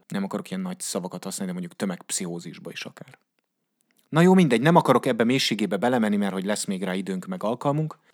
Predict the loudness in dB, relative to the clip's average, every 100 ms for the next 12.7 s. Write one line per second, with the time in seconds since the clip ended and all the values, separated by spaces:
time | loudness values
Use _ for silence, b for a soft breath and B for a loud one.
0 | -8 -8 4 6 6 4 2 4 4 6
1 | 4 4 0 0 2 2 0 -2 -2 -4
2 | -6 -10 -4 -4 -2 -6 _ -4 0 2
3 | 4 4 0 -2 -4 -4 -8 -14 -20 _
4 | _ _ _ _ _ -10 -6 -2 -2 -2
5 | -2 -2 -2 0 0 0 -2 2 4 4
6 | 2 -2 -6 -10 -10 -8 -6 -8 -6 -6
7 | -4 -4 -6 -8 -8 -6 -6 -8 -8 -8
8 | -8 -6 -2 0 2 0 b b b 2
9 | 4 4 2 2 2 2 4 4 4 0
10 | _ b b b b 0 4 4 4 2
11 | 0 0 2 0 -4 -14 _ 6 6 8
12 | 6 6 4 0 0 0 0